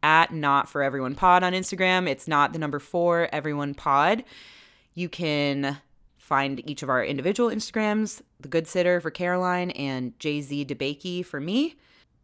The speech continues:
Leave a review, send it to your friend, send us your what-to-dos. You know how it goes. You know how it goes. We're happy to be here. We're happy you're here.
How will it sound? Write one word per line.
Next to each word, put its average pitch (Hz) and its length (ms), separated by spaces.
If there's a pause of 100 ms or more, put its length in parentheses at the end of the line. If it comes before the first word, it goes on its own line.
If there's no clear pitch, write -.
Leave 214 160
a 202 40
review, 190 520 (200)
send 208 200
it 175 80
to 190 60
your 165 100
friend, 175 540 (760)
send 233 220
us 214 120
your 160 80
what-to-dos. 180 920 (680)
You 226 120
know 240 160
how 143 140
it 113 60
goes. 120 460 (300)
You 247 80
know 269 120
how 277 120
it 254 60
goes. 170 380
We're 190 140
happy 208 200
to 190 80
be 202 140
here. 220 220
We're 190 100
happy 180 240
you're 170 160
here. 196 400